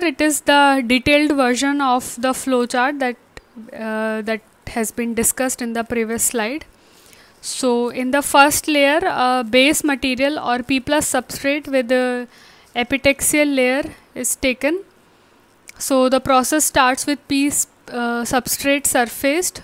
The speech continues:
with a lightly doped P epitaxial layer. So this epitaxial layer is ju-, just to make, uh, very pure form of, uh, uh, P layer we get. So that's why we are, uh, using this epitaxial layer.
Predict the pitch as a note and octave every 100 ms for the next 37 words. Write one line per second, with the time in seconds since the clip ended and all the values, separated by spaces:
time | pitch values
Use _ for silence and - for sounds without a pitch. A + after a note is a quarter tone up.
0 | - B3+ B3+ C4 B3+ A#3+ A#3+ C#4 B3+ B3+
1 | - C#4 B3 A#3+ B3 A#3 - C4 B3 B3
2 | B3 E4+ C#4+ - B3+ B3+ C#4+ B3+ C#4+ C#4+
3 | - D4+ C#4+ C#4 D4 C#4+ - - - -
4 | B3+ B3 - C#4 C4 B3 A#3+ C4+ - D#4+
5 | C#4+ C#4 C#4+ - - B3 A#3+ A#3+ A#3+ A#3+
6 | A#3+ B3 C#4 C#4+ - C4+ A#3+ C4 - C4+
7 | B3+ C4 C4+ - C4+ B3 A#3+ A#3 A3+ -
8 | - A3+ A3 A3 A3 A3 A3 _ C4+ C4
9 | C4+ A#3 C4 A#3+ A#3+ B3+ B3+ C4 A#3 B3
10 | D4+ - - A#3 A#3 A3+ C4 B3 B3 A#3+
11 | A3 A3+ A3+ A3+ G#3+ G#3+ A#3 B3 B3 B3
12 | A#3+ A#3+ A#3 A3+ - B3 A3+ A3